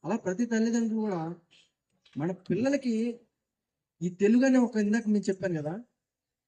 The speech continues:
ప్రతి పిల్లలకి కూడా మన దేశ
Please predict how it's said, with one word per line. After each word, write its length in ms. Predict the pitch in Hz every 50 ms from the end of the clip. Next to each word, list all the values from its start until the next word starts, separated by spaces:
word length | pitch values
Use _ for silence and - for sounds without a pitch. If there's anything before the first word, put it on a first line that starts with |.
| _ _ _ _ _ _ _ _ _ _ - - _ _ _ _ _ _ -
ప్రతి 220 | 170 170 247 254 - -
పిల్లలకి 420 | 208 214 226 226 214 196 - 185 180
కూడా 160 | 185 156 135 - - _ _ _ _ _ _ _ _ _ _ _ _ _ -
మన 120 | 156 156 170 165 - - 165
దేశ 140 | 190 220